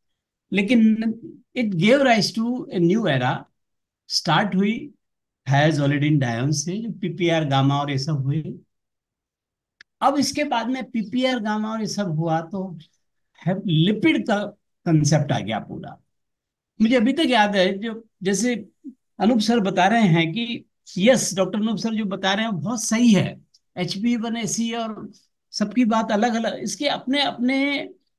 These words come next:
इनकी अहमियत है। It is not कि purely एचबीएन एसी ही बताएगा या ये है। See, depends on type। Diabetes is a very diversified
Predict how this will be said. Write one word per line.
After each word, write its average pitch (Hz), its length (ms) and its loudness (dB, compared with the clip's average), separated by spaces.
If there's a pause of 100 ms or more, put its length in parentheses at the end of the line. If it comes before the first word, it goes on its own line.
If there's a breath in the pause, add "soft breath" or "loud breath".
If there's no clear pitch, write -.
(140)
इनकी 233 240 -2
अहमियत 226 720 4
है। 104 260 -6
It - 280 -8
is 262 220 0
not 277 240 0
कि - 340 -8 (800)
purely 247 920 2
एचबीएन 220 720 -4
एसी 202 340 0
ही 208 120 6
बताएगा 175 560 -2
या 175 180 -4
ये 160 120 0
है। 139 260 -2
See, - 220 -12
depends 262 680 -2
on 233 200 0
type। 185 540 -4
Diabetes 277 560 0
is - 20 -6
a 349 140 -2
very 339 260 -2
diversified 214 800 0